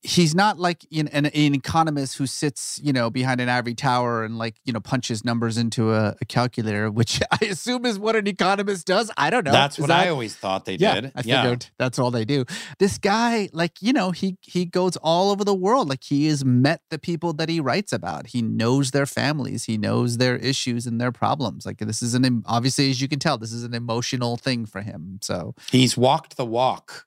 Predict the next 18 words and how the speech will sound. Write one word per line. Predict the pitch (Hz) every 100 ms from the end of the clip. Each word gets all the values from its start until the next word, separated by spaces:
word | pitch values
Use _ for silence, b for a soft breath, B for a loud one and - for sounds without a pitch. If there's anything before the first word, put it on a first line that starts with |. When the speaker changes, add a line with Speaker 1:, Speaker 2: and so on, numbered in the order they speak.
| -
Speaker 2:
you | 101
know, | 95 92 98 131 -
and, | 101 101 107
um, | 110 107 104 104 101 98 _ _ _ _ _ _
he | - 131
doesn't | 151 143 139
just | 143 -
have | 135 107
words, | 117 120 95 -
you | 101
know, | 104
he | 107
has | 107 90
deeds | 90 117 120 123 -
to | -
back | 95 95 98
it | 95
up. | 98 120